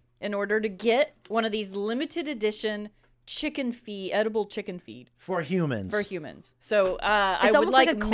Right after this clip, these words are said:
Speaker 3: call-in radio show,
Speaker 1: Yeah, I would
Speaker 3: because
Speaker 1: like Matt to try that.
Speaker 2: <laughs> Yeah. <laughs> Um, no, this is chicken feed that's good enough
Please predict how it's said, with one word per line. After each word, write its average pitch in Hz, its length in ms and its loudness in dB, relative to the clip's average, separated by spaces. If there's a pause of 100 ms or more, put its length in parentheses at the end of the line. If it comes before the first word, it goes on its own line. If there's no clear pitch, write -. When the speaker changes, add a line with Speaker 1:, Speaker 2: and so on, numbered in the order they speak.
(120)
Speaker 3:
call-in 277 240 6
radio 214 440 0
show, - 440 -4
Speaker 1:
Yeah, 226 180 8
I 247 100 8
would 247 120 8
Speaker 3:
because - 20 2
Speaker 1:
like 247 220 4
Matt 226 420 0
to 240 100 -8
try 208 360 0
that. 247 380 2 (160)
Speaker 2:
<laughs> - 180 -20
Yeah. 180 420 2
<laughs> - 60 -10 (880)
Um, 143 280 8
no, 160 280 10 (120)
this 208 220 6
is 202 240 6 (220)
chicken 302 460 2
feed 175 420 0
that's 156 200 6
good 170 340 6
enough 165 500 4